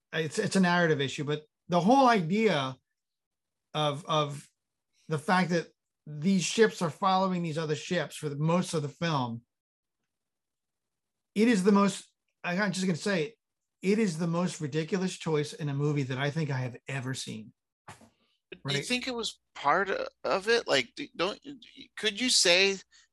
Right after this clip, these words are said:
Speaker 2: that it was done intentionally to show how disorganized the rebels were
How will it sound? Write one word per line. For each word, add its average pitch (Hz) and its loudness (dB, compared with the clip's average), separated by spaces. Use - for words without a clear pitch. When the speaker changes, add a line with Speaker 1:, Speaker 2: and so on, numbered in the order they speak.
Speaker 2:
that 160 4
it 151 0
was 147 -4
done 151 0
intentionally 143 -2
to - -8
show 139 0
how 127 0
disorganized 131 -4
the 131 -6
rebels 123 -6
were 127 -2